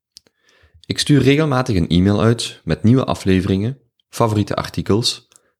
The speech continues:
boekentips en evenementen die ik met mijn vrienden deel. Schrijf je via kobevanreppelen punt B E slash nieuwsbrief in en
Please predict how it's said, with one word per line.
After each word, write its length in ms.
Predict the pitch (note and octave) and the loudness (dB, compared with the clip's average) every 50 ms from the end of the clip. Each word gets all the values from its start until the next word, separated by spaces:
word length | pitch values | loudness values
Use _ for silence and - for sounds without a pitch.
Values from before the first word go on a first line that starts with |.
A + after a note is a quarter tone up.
| _ _ | _ _
boekentips 800 | - G#2+ A2+ - B2+ - A2+ A2 A2+ - - - - - _ _ _ | -2 -2 0 0 0 0 0 -2 -2 -4 -8 -8 -8 -12 _ _ _
en 140 | - F2 F2+ | -2 -2 0
evenementen 720 | - F#2 F2 E2+ E2 E2 E2+ F#2 A2 A2+ A#2 A2 G#2+ - - | 2 0 0 2 2 2 2 2 2 2 2 2 2 0 -2
die 100 | F2+ F2 | -4 -2
ik 60 | - | -2
met 120 | - - - | -2 -2 0
mijn 180 | D2+ C#2+ C#2+ | 0 0 0
vrienden 280 | - E2 D#2+ D2+ D2 C#2 | 0 0 0 0 0 0
deel. 340 | C#2 C2+ - - - - _ _ _ _ - - _ _ - _ _ _ _ _ _ | 0 -2 -2 -4 -8 -14 _ _ _ _ -20 -20 _ _ -20 _ _ _ _ _ _
Schrijf 280 | - - - - - G3 | -10 -4 0 0 0 2
je 60 | - | 2
via 180 | F#2 F2+ F#2 E2 | 2 2 2 2
kobevanreppelen 680 | - - A2 B2+ C3+ B2+ B2 G#2+ G#2 G#2 - G#2 F#2+ | 2 2 2 2 4 2 2 2 2 0 0 -2 -4
punt 220 | - - F#2 E2+ D#2+ | 0 0 -2 0 0
B 40 | D#2+ | 0
E 260 | D#2 - D#2 E2 F2+ | 0 2 2 2 2
slash 320 | - - D2 C#2+ - - | 0 0 -4 -4 -4 -2
nieuwsbrief 440 | - D#2 D#2 E2 D#2+ - G2+ G2 - | -2 -2 -2 -2 -2 -4 -6 -6 -2
in 320 | - A2 B2 D3 E3 D#3+ _ _ _ _ _ _ _ _ _ _ _ | -2 -2 0 -2 -2 -6 _ _ _ _ _ _ _ _ _ _ _
en 380 | - - E2+ E2 E2+ E2+ D#2 | -2 0 0 2 2 0 -2